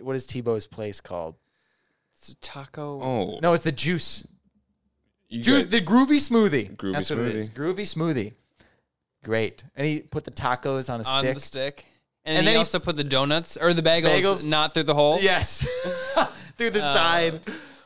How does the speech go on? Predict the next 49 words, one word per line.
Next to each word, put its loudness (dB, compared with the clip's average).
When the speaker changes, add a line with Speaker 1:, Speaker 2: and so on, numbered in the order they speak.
Speaker 1:
Oh, -4
man. -10
Speaker 2:
Yeah, 0
there -2
was, -2
they 0
really -2
knew -2
Speaker 1:
They -2
Speaker 2:
what 2
Speaker 1:
just 0
Speaker 2:
they 0
were 0
Speaker 1:
hit 0
the 2
Speaker 2:
doing 2
Speaker 1:
dartboard 2
Speaker 2:
there. -2
Speaker 1:
all 2
around. -6
Speaker 2:
Um, -6
wow. -4
I 0
feel -2
like 0
the -2
closer -4
we -2
get -4
to -4
the -6
number -6
ones, -4
we -4
have -2
less -2
and -4
less -4
to -10
say, -4
which -10
is -10
kind -10
of -10
ironic. -10
There's -2
just -4
so 2
much -2